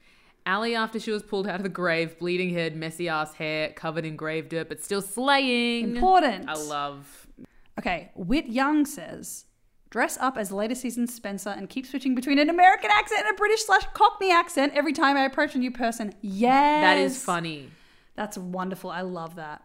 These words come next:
Speaker 1: Quap, quap, quap says.
Speaker 2: Oh my God, I love this.
Speaker 1: Or quap, quap, quap. However,
Speaker 2: However you
Speaker 1: if you're
Speaker 2: prefer.
Speaker 1: nasty. The necklace made out of Ren's ashes. <laughs>
Speaker 2: Ah! Amazing.
Speaker 1: Mwah.
Speaker 2: Okay, oh my God. The next one says,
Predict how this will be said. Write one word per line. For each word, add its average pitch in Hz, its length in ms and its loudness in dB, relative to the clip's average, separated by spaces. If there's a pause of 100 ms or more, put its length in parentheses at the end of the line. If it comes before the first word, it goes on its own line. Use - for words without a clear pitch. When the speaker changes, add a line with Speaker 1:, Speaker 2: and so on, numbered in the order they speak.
(480)
Speaker 1:
Quap, 190 300 0
quap, 185 280 0
quap 185 540 -2 (320)
says. 175 580 0
Speaker 2:
Oh 240 80 -6
my 240 160 -6
God, 170 320 -10
I 165 60 -10
love 190 240 -10
this. 170 120 -6
Speaker 1:
Or 202 120 2
quap, 202 320 0
quap, 180 240 -4
quap. 165 300 -4 (540)
However, 170 380 -2 (400)
Speaker 2:
However 269 240 2
you 330 140 0
Speaker 1:
if 269 80 -6
you're 202 80 0
Speaker 2:
prefer. 214 200 2
Speaker 1:
nasty. 160 560 -6 (380)
The 220 140 2
necklace 226 440 2
made 208 200 0
out 180 160 4
of 165 120 -6
Ren's 170 540 -2
ashes. 262 400 2 (300)
<laughs> - 0 - (400)
Speaker 2:
Ah! 370 320 4 (560)
Amazing. 180 600 -8 (180)
Speaker 1:
Mwah. 180 640 -4
Speaker 2:
Okay, 180 400 -8
oh 180 80 -10
my 175 140 -12
God. 170 280 -14
The 214 60 -6
next 247 220 -4
one 294 100 0
says, 214 540 -2